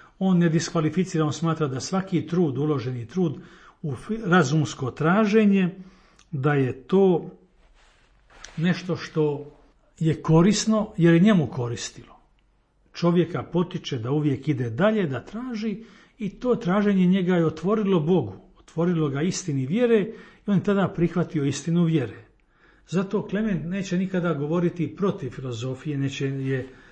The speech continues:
diskvalificirati na, na, na ovaj način, ali će biti svjestan da ona ne može biti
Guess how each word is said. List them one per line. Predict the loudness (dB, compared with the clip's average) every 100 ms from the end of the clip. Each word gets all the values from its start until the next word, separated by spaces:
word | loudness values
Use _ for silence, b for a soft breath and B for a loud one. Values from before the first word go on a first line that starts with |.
| B
diskvalificirati | -4 2 2 0 -2 -2 0 -4 -2 0 2 2 0
na, | -6 -6 -6
na, | -4 -4
na | -4 -4 -6 -6 -6
ovaj | -4 -4
način, | -2 -2 -2 0 0 0 B B B B B
ali | 0 2
će | 2 0
biti | 0 0
svjestan | -4 0 0 0 0 0
da | 2
ona | 2 4
ne | 4
može | 4 6 4
biti | 4 4 2 2